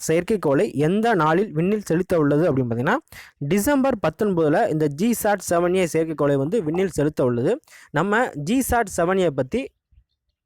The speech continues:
ஒரு சில தகவல்கள் வந்து பார்க்கலாம். இந்த ஜி சாட் செவன் ஏவோட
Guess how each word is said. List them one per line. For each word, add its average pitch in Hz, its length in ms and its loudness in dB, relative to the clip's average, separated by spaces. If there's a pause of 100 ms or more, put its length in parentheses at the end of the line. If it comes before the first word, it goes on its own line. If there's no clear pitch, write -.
(120)
ஒரு 185 160 0
சில 170 180 0
தகவல்கள் 165 360 0
வந்து 147 180 0
பார்க்கலாம். 117 340 -2 (340)
இந்த 151 220 -2
ஜி 240 200 0
சாட் 247 360 -2
செவன் 202 240 2
ஏவோட 175 440 2